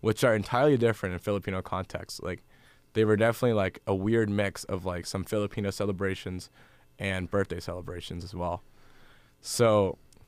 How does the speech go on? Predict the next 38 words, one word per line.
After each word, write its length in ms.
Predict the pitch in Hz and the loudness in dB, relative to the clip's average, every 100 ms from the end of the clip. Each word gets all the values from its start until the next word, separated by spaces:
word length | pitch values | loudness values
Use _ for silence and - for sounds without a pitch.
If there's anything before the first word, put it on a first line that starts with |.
| _ | _
yeah, 140 | 113 101 | 4 6
overall 500 | 135 127 127 127 117 | 6 6 6 6 4
with, 220 | 110 101 | 2 2
like, 240 | 98 95 | 2 2
the 80 | 98 | -2
family, 580 | - 117 120 117 107 101 | 2 6 6 6 4 2
like, 240 | 95 95 - | 0 -4 -4
with 100 | 110 | 0
my 100 | 107 | 0
extended 340 | 98 - 110 98 | 2 0 -2 2
family 340 | 110 104 101 | 2 4 2
being 240 | 95 98 | 2 0
cut 200 | 92 104 | 0 0
out, 260 | 95 92 - _ _ - - | 0 -2 -6 _ _ -20 -2
and 100 | 104 | 2
even 180 | 107 104 | 2 2
with 100 | 95 | 2
my 140 | 98 | 0
own 220 | 107 113 | 0 -2
family, 420 | 98 104 92 92 | 0 0 0 -2
like, 240 | 87 92 - | -2 -4 -2
in 100 | 101 | -2
this 200 | 92 - | -2 -2
weird 360 | 98 98 95 | 0 2 0
cross-cultural 880 | - 92 92 - 98 95 92 82 90 - _ | -2 -2 -2 -4 -8 -6 -6 -6 -8 -16 _
confusion, 720 | - 82 - 160 139 110 95 101 - | -14 -12 2 4 4 2 0 -6 0
yeah, 260 | 110 110 | 2 2
the 120 | 95 | 0
whole 320 | 92 127 135 123 | 2 4 4 4
Filipino 540 | 131 120 101 117 110 | 4 4 4 -2 -2
culture 540 | - 107 - 101 95 - _ _ _ | 0 0 0 -2 -2 -6 _ _ _
was 180 | 101 - | -4 -2
just, 180 | 98 | -2
like, 220 | 101 92 - - | -2 -4 -6 -12
kinda 380 | - 110 101 85 - - _ | -2 0 0 -2 -10 -20 _
just 200 | - 101 | -10 -4
pushed 240 | - 107 - | 0 0 2
away. 300 | 98 90 | 0 -2